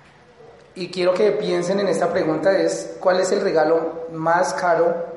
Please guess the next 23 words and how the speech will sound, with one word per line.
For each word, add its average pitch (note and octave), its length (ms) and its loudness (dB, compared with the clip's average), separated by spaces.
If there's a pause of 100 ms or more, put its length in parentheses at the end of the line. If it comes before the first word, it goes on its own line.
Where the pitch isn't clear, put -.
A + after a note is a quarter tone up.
(760)
que E3 140 2
de D#3+ 60 2
pronto D3 280 0
tú G3 380 -2
has E3+ 200 2
regalado? C#3+ 460 0 (1900)
Independiente D#3+ 1040 0
a D#3+ 200 -4
qué F3 160 -6
persona, F#3+ 540 0 (720)
pero - 520 0 (180)
piénsenlo, G#3 540 -2
¿cuál F3+ 180 2
es - 100 -2
el F#3+ 60 0
regalo E3 300 2
más E3 280 -2
caro F3+ 260 2 (560)
que E3 140 2
de - 80 2
pronto C#3+ 240 -4
han - 120 0
regalado? - 440 0